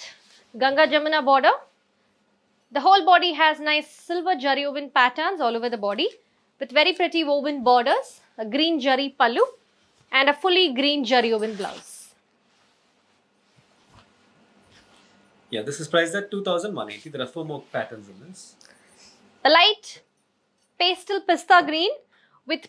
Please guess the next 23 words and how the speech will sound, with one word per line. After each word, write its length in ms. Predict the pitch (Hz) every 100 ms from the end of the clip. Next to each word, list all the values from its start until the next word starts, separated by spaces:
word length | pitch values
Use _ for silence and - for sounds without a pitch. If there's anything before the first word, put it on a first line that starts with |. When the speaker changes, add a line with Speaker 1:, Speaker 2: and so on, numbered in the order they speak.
| -
Speaker 1:
peach 300 | 392 415 415
and 240 | 349 294
green 300 | 247 311 320
combination. 680 | 302 254 226 226 208 - 403
Beautiful 580 | 285 330 349 370 359 359 _ _ _ -
manga 340 | 262 320 359
buttas 400 | 370 349 359 359
in 100 | 330
the 100 | 311
lower 280 | 285 269 277
half, 260 | 247 294 480 _ _ _ _
silver 280 | - 330 311
jari 260 | 269 311 320
all 160 | 262
over 140 | 254 254
the 100 | 240
body. 300 | 208 196 359 - _ _ _
That's 240 | 233 262 262
going 160 | 294
to 40 | 277
be 120 | 277
the 100 | 277
pallu 300 | 285 226 370